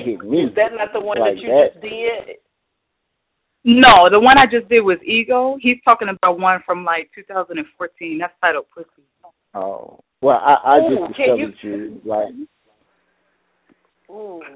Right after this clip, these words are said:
Speaker 2: she
Speaker 1: Go
Speaker 2: said
Speaker 1: ahead.
Speaker 2: the P word. Uh, listen, get, uh, I don't wanna put you on the spot, and if you can't do it, you can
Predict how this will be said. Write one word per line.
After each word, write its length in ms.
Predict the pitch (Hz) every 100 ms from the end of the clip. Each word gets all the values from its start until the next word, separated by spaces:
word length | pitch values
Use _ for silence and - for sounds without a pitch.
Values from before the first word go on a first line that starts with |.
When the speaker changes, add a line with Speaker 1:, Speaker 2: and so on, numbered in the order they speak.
| 135 139 _ -
Speaker 2:
she 100 | 220
Speaker 1:
Go 80 | 113
Speaker 2:
said 80 |
Speaker 1:
ahead. 120 | 107 -
Speaker 2:
the 40 |
P 240 | _ 208
word. 480 | 180 165 147 139 139 143 185
Uh, 360 | 180 175 170 180
listen, 560 | 285 269 - 156 143 143 _
get, 100 | 302 -
uh, 320 | 175 160 - 175
I 120 | 240
don't 220 | 233 214
wanna 180 | 214 208
put 180 | - 190 170
you 60 |
on 80 | 160
the 80 | - -
spot, 200 | 180 156
and 100 | 160
if 100 | 170
you 80 | 175
can't 240 | 214 196
do 120 | 180
it, 80 | 175
you 80 |
can 120 | 185